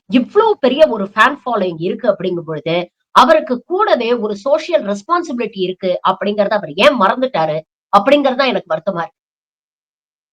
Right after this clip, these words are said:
உங்கள் பின்னால இவ்ளோ பெரிய ஒரு இளைஞர் படை திரண்டு இருக்கிறது, அவங்கள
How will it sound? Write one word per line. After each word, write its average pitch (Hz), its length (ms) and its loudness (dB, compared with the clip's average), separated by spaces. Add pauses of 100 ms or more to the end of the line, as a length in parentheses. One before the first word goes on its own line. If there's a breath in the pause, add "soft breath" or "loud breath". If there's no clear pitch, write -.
உங்கள் 311 280 8
பின்னால 381 360 2 (120)
இவ்ளோ 277 280 -6 (140)
பெரிய 277 280 -2
ஒரு 254 200 -2
இளைஞர் 285 460 0
படை 214 200 -2 (140)
திரண்டு 254 340 -2
இருக்கிறது, 165 440 -6 (1200)
அவங்கள 349 300 6